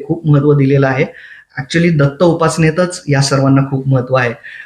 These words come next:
परंतु इकडे अमेरिकेमध्ये तर ना मोकाट कुत्री आहेत, ना गायी आहे, ना पिंपळाची झाडं. भारतात या सर्व गोष्टी किती सुगम आहेत, तरी सुद्धा आपण त्या करण्याचा कंटाळा करतो.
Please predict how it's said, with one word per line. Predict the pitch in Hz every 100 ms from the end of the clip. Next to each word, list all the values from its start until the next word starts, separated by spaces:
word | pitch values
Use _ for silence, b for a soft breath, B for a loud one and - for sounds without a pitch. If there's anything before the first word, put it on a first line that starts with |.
| B
परंतु | 160 160 160 175
इकडे | 147 143 160 156
अमेरिकेमध्ये | 151 131 151 151 160 151 147
तर | 143 143 139 139 B B B 135
ना | 139 151
मोकाट | 139 139 139
कुत्री | 139 131 147
आहेत, | 147 143 147 147 -
ना | 127 131
गायी | 127 120 127 147
आहे, | 135 143 143 B B B -
ना | 151
पिंपळाची | 151 139 135 127 139
झाडं. | 131 123 117 113 - _ _ _ _ - B B -
भारतात | 131 139 143 170 170
या | 160
सर्व | 160 151 156
गोष्टी | 147 147
किती | 170 156
सुगम | 180 151 143 156 143
आहेत, | 131 123 - -
तरी | 139 151
सुद्धा | 151 147 151
आपण | 139 143
त्या | 143
करण्याचा | 135 131 127 131
कंटाळा | 135 127 127 127
करतो. | 127 123 131 131